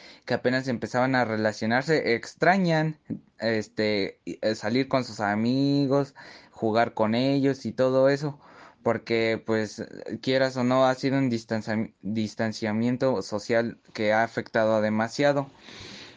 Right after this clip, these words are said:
También otro caso podría ser en el caso de alguien que practica fútbol, por ejemplo,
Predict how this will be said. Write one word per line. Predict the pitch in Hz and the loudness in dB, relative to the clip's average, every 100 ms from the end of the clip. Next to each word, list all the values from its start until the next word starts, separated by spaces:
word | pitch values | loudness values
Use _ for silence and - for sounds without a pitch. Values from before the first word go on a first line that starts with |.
| - _ _ _ _ - _ - - | -20 _ _ _ _ -20 _ -20 -2
También | - 135 170 185 170 | 4 6 6 0 0
otro | - 180 202 190 | 2 2 4 2
caso | 165 165 165 147 | 2 0 -2 2
podría | 120 120 135 135 | 2 4 4 4
ser | 147 143 - | 2 2 2
en | 123 120 | 0 2
el | 117 117 | 0 0
caso | 131 127 151 135 | 2 2 2 2
de | 110 101 98 98 98 | 2 2 0 0 2
alguien | 117 127 131 123 113 | 2 2 2 0 0
que | 104 | -2
practica | - 110 - 123 123 113 | 0 -4 -4 -4 -4 -4
fútbol, | 123 113 131 135 | -4 0 2 2
por | 123 104 | 0 -2
ejemplo, | 104 127 135 110 113 | 0 -2 -2 -6 -10